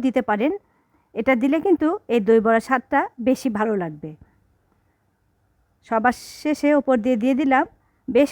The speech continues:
কিছুটা ঝুরি ভাজা আর ধনেপাতা কুচি। দই বড়া এখন একদম রেডি সার্ভ করার জন্য। খুবই সহজ বানানো। একটা কেটে দেখাচ্ছি, দেখুন কি সুন্দরভাবে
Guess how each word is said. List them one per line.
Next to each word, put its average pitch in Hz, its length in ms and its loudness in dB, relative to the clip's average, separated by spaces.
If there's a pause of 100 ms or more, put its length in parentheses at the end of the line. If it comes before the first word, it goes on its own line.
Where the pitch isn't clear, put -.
কিছুটা 311 360 -4
ঝুরি 247 280 2
ভাজা 240 360 0 (420)
আর 226 200 2 (340)
ধনেপাতা 233 600 2
কুচি। 151 320 -14 (1400)
দই 240 320 4
বড়া 302 280 2 (160)
এখন 254 160 2 (100)
একদম 262 440 2
রেডি 262 260 2 (140)
সার্ভ 247 300 2
করার 185 220 -2
জন্য। 165 220 -4 (580)
খুবই 302 360 0
সহজ 247 360 2
বানানো। 220 400 2 (1080)
একটা 285 320 0 (140)
কেটে 320 300 -2
দেখাচ্ছি, 311 400 -2 (540)
দেখুন 294 320 4 (340)
কি 285 80 2
সুন্দরভাবে 294 680 4